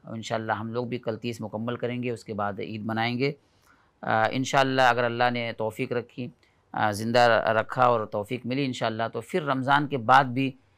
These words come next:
कोई ख़ास प्रोग्राम इस तरह का देखेंगे जिसमें लोगों के सवालात भी लिए जा सकें।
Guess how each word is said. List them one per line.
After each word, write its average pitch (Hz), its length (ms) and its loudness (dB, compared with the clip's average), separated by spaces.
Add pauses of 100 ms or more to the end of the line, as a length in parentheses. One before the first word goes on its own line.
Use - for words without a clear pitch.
(180)
कोई 127 120 -2
ख़ास 139 360 4
प्रोग्राम 131 500 2
इस 123 220 -4
तरह 120 360 4
का 123 140 2
देखेंगे 127 560 2 (280)
जिसमें 120 260 -4
लोगों 117 240 -2
के 117 120 -8
सवालात 113 420 -2
भी 107 240 -8
लिए 110 200 -8
जा 113 160 -4
सकें। 139 360 -8